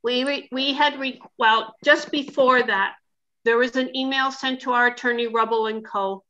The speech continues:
asking them about preparing this easement, and we asked for a time frame. And they got back and said that they could file this in two weeks if the owner of the property was in Belize.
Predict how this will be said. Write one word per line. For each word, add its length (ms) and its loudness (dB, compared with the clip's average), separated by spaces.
asking 600 2
them 300 0
about 480 -2
preparing 580 -2
this 300 -6
easement, 540 -4
and 140 0
we 160 2
asked 360 4
for 160 -2
a 100 -2
time 360 0
frame. 480 -10
And 200 -2
they 240 4
got 280 2
back 400 2
and 200 -2
said 280 -2
that 300 -4
they 100 -4
could 240 -8
file 420 2
this 240 -4
in 220 -10
two 180 -8
weeks 500 -4
if 200 -6
the 260 -8
owner 400 2
of 140 -4
the 80 -6
property 420 -4
was 180 -2
in 120 -4
Belize. 520 -6